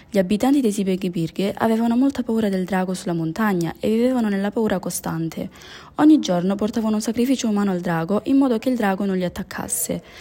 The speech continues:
A quel tempo non c'erano cristiani che vivevano in questo luogo, ma la gente qui credeva in molti dei.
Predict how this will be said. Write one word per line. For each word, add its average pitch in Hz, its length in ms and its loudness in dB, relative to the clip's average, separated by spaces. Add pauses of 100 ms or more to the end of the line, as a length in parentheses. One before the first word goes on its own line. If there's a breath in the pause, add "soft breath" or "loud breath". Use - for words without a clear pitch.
(240 loud breath)
A 190 100 -2
quel 180 240 -2
tempo 294 480 2
non 277 100 4
c'erano 277 320 0
cristiani 190 460 -6
che 202 100 -6
vivevano 185 320 -4
in 180 60 -6
questo 180 280 -10
luogo, 175 460 -4
ma 180 140 -4
la 180 100 -2
gente 214 380 -2
qui 202 100 -8
credeva 185 380 -2
in 180 80 0
molti 165 260 -6
dei. 160 340 -4